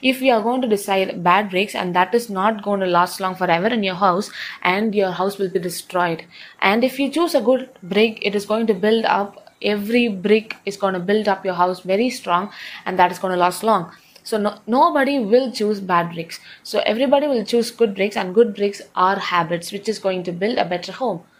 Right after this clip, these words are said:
So at the end, you will end up getting a good house with good bricks, and which is gonna last long.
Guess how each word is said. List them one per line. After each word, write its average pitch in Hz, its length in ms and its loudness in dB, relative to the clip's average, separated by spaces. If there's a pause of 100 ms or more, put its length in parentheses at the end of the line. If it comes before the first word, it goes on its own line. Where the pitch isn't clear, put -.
(300)
So - 580 0
at - 240 0
the 240 180 -2
end, 208 320 -2
you 320 120 0
will 311 180 0
end 233 240 0
up - 240 0
getting 202 400 -4
a 185 120 0
good 233 340 2
house 196 360 -4
with 185 200 -10
good 208 200 -2
bricks, 185 300 -2 (260)
and 185 160 -2
which 190 140 -2
is 214 80 2
gonna 180 220 -2
last 170 260 0
long. 170 300 -8